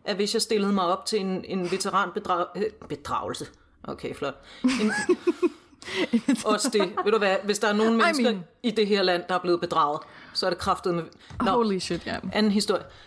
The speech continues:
Speaker 1: Øh, hvis jeg stillede mig op til, til en, en begravelse og begyndte at svine dem til, øh, som er blevet, står for at skulle blive begravet, hvilket jo basically er, hvad han har gjort.
Speaker 2: Mhm.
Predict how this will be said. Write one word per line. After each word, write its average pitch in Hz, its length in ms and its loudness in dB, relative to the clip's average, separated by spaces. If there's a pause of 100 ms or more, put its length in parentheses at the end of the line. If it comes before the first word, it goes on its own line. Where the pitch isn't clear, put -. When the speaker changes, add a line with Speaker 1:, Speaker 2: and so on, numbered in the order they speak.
(200)
Speaker 1:
Øh, 208 320 4 (160)
hvis 226 140 0
jeg 277 80 -2
stillede 262 260 0
mig 254 100 4
op 208 160 2 (380)
til, 262 320 0 (160)
til 240 300 0 (160)
en, 220 220 2
en 208 180 -4
begravelse 233 600 0
og - 60 -4
begyndte 220 260 0
at 220 40 -2
svine 214 260 2
dem 208 160 2
til, 220 280 0 (240)
øh, 180 360 2
som 196 160 0
er 190 40 0
blevet, 180 400 2 (680)
står - 300 -2
for - 180 -2
at 170 80 -2
skulle 202 160 -6
blive 190 160 -4
begravet, 180 360 -2
hvilket 233 340 0
jo 240 60 4
basically 208 480 0
er, 170 100 0
hvad 208 100 -4
han 160 140 -4
har 147 80 -8
gjort. 190 340 0 (580)
Speaker 2:
Mhm. 175 480 0